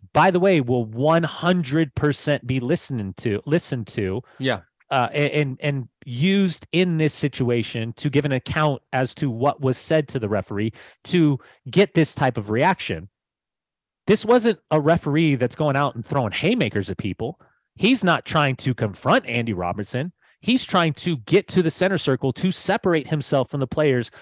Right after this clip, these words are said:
Speaker 1: so everyone could go in at halftime, cool off, and prepare for the second half. Now, did he elbow him? I mean, he's not, like, swinging into him.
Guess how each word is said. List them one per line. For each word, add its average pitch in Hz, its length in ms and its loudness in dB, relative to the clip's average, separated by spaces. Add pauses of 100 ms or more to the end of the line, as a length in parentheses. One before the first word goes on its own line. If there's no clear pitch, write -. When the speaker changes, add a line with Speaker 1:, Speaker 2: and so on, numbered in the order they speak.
(120)
Speaker 1:
so - 160 -4
everyone 190 380 0
could 202 160 -6
go 202 100 2
in 208 80 2
at 180 60 -4
halftime, 165 560 -2 (260)
cool 233 320 2
off, 131 340 4
and 139 120 0
prepare 127 320 0
for - 100 -10
the 113 60 -2
second 104 320 -4
half. 127 400 -8 (920)
Now, 113 280 0 (960)
did 170 80 4
he 131 120 0
elbow 180 340 4
him? 220 120 -2 (140)
I 127 60 -6
mean, 127 100 0
he's 131 160 2
not, 95 180 -2
like, - 160 -10
swinging 139 480 2
into 127 340 0
him. 120 180 -6